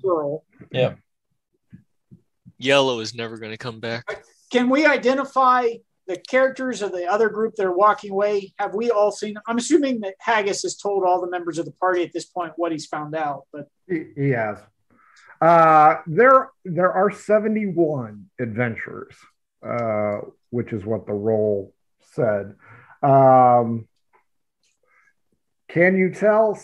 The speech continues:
Speaker 4: Yes, you can tell that some of them know what the hell they're doing, and some of them are bumpkins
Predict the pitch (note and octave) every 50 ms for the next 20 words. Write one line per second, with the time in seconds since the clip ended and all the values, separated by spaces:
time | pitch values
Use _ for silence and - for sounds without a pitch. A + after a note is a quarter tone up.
0 | - _ _ - D3+ C#3 D#3 C#3 A2 G2+ - - - C3+ C3+ C#3 C#3 - F#3+ G#3
1 | G#3 G#3+ G3+ - G3 F#3 F#3 E3 D#3 C3 - - F3+ F3 F3 F3 F3 E3 D3 C#3+
2 | D#3 D3 C#3+ C#3+ C3+ B2+ C#3+ D#3 D#3 D3+ D#3 C#3 - C#3+ C3 C3 C3+ C3 C3 B2
3 | A#2 A#2 D3+ E3 F3 F3 E3+ E3+ D#3 C#3+ C3 B2 A#2 A#2 - - - D#3 D3+ D#3
4 | D#3 D#3 D3 C#3+ D3+ D3 C#3+ C#3 C#3+ C#3 C#3 C3 A#2+ A#2 A2+ G#2+ G2+ F#2+ A#2 D3
5 | D#3 F3 E3+ E3+ G3 F#3 F3+ F3+ F#3+ F3 D3